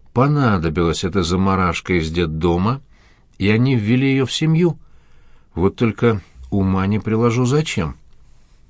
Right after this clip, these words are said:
"А что говорила вам Аня?" — полюбопытствовал я. Она скривилась. "Я ещё раз повторяю,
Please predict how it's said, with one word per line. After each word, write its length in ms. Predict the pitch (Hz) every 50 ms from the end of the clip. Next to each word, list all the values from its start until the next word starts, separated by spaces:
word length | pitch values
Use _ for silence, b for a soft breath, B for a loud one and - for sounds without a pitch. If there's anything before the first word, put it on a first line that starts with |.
| - - _ - - - - - - _ - b b b b b b b b b b -
"А 120 | 98 95
что 380 | - - - - - - 139 131
говорила 460 | 117 127 117 117 117 117 113 110 107
вам 260 | 98 101 101 95 104 - -
Аня?" — 420 | - 95 92 92 95 107 117 123 123 _ - - _ -
полюбопытствовал 760 | - 117 120 123 120 127 123 135 131 120 - - - 127 123
я. 280 | 127 127 127 123 123 123 b b b b b b b b b b -
Она 300 | - 73 67 69 73 76
скривилась. 720 | - - - 90 92 110 135 170 185 151 90 73 - - - b b b b b b b b b b b b b
"Я 160 | - 87 87
ещё 220 | 90 82 - - 127
раз 140 | 107 95 -
повторяю, 640 | - 104 98 - - 160 156 139 92 76 69 69